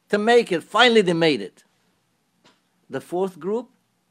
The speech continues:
they stayed in the island. Rabotai, this is a beautiful parable.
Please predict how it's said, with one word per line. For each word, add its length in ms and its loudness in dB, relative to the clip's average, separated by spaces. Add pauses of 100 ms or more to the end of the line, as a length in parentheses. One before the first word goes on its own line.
(760)
they 120 -14
stayed 420 -10
in 100 -10
the 180 -14
island. 480 -20 (2500)
Rabotai, 640 -14 (1040)
this 200 -14
is 140 -14
a 60 -12
beautiful 420 -14
parable. 540 -18